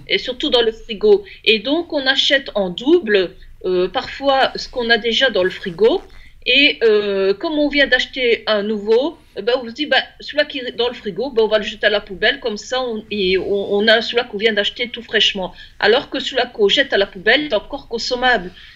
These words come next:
C'est juste que on n'a pas, on était trop feignant de regarder dans le frigo ce qu'il y avait.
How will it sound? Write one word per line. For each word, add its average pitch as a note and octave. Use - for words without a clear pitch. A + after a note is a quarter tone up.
C'est G#3+
juste C#4+
que C#4+
on A#3
n'a A3
pas, C4
on A3+
était A3
trop D4+
feignant B3+
de G#3+
regarder G#3
dans G#3+
le G#3+
frigo A3
ce -
qu'il F#3+
y F3
avait. G3